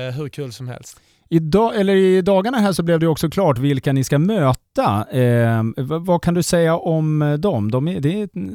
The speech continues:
Speaker 2: ett, eh, sidat gäng.
Speaker 1: Ja, vi möter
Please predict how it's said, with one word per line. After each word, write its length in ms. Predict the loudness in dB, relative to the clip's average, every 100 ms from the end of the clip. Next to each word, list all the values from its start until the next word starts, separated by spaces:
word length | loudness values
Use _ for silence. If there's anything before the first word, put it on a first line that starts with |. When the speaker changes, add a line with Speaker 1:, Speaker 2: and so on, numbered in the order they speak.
| -10
Speaker 2:
ett, 320 | -10 -12 -12 -8
eh, 400 | -4 -4 -4 -4
sidat 440 | -2 0 0 0
gäng. 360 | -2 0 -2 -6 -12 _ _ _ _
Speaker 1:
Ja, 360 | -18 -10 -8 -8 -10
vi 140 | -10
möter 480 | -10 -10 -10 -12